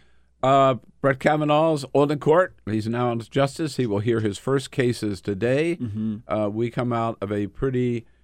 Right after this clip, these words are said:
Speaker 1: uh, tumultuous confirmation process.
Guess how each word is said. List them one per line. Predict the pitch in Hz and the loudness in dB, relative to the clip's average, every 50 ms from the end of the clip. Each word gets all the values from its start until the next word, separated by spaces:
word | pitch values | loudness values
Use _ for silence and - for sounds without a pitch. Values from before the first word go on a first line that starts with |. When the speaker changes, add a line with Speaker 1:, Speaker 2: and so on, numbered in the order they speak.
| _ _ - | _ _ -6
Speaker 1:
uh, | - 110 110 110 110 110 101 - | -4 -2 0 0 0 -2 -2 -2
tumultuous | - 127 117 117 127 123 127 127 - - 131 127 127 123 123 120 - | -2 -2 0 2 2 0 0 -2 -2 0 2 2 4 2 2 0 -4
confirmation | - - 123 117 117 117 - 110 110 110 117 113 - - 104 101 98 | -4 -2 -2 -2 -2 -2 -4 -4 -4 -2 -2 -4 -4 -4 -6 -6 -8
process. | - - 120 113 117 113 - - 131 127 135 131 - | -6 -4 -2 -2 -2 -4 -2 -2 -2 -2 -2 -4 -8